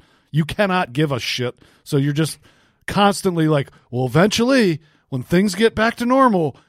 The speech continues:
you're gonna get this and you're gonna get that." This is just not how, like, what about the history of boxing tells me I should be like, "Oh, okay, <laughs> it's all gonna happen. They say it's gonna happen, Ken, it's gonna happen." Nah, I, you guys, you guys have no equity.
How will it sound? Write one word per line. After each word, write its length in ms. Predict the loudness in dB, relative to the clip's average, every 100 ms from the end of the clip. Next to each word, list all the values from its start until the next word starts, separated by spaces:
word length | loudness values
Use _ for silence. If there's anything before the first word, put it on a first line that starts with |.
| -2
you're 120 | 0
gonna 220 | 2 0
get 240 | 2 0 2
this 300 | 0 0 -4
and 80 |
you're 80 | -6
gonna 200 | -4 -6
get 220 | -4 -6
that." 300 | -6 -4 -4 -8 _ _ _ -12
This 160 | -8
is 100 | -8
just 240 | -6 -6 -4
not 300 | -2 -2 -2
how, 380 | -2 -2 -2 -8 _ _ -6
like, 220 | -6 -6 _ _ -2
what 180 | 0
about 260 | 2 2 0
the 100 | 0
history 400 | 0 -2 -2 -2
of 120 | -2 0
boxing 520 | 0 0 -6 -10 -10 -8
tells 300 | -4 -4 -4
me 180 | -4
I 80 | -2
should 160 | -6 -8
be 100 | -6
like, 220 | -6 -10 -16 -6
"Oh, 240 | -6 -4 -8 2
okay, 340 | 2 4 2 0 _
<laughs> 80 |
it's 380 | -2 2 2 4
all 160 | 4 4
gonna 180 | 2 0
happen. 340 | 0 0 -2 -8 _
They 140 | 0
say 160 | 2 6
it's 160 | 6 4
gonna 180 | -2
happen, 320 | -2 -4 -4 -6
Ken, 160 | -6
it's 120 | -6
gonna 220 | -6 -6 -4
happen." 280 | -6 -6 -12 _ _
Nah, 680 | -8 -4 -2 0 0 -2 -4 -12 _ _ -10
I, 60 | -8
you 220 | -8 -6
guys, 340 | -2 0 -2 -6 -12
you 140 | -8 -2
guys 200 | -2 0
have 160 | -4 0
no 160 | 0
equity. 600 | 0 -4 -2 -2 -2 -10